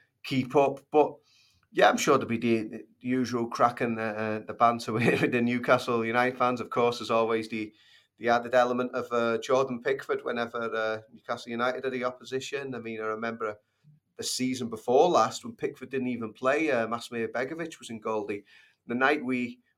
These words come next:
we had the supporter, um, tying himself to the goalpost, so we even had the additional, <laughs> uh,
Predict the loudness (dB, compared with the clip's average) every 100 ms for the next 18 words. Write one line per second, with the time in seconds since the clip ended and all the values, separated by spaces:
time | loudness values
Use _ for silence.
0 | _ -4 -4 -8 -10 0 2 4 2 2
1 | 2 0 -4 -12 _ _ _ -2 2 2
2 | 0 0 0 0 -4 -4 0 2 0 0
3 | -2 -4 -6 -8 -6 -8 -6 -6 -6 -6
4 | -2 -2 0 -2 0 -2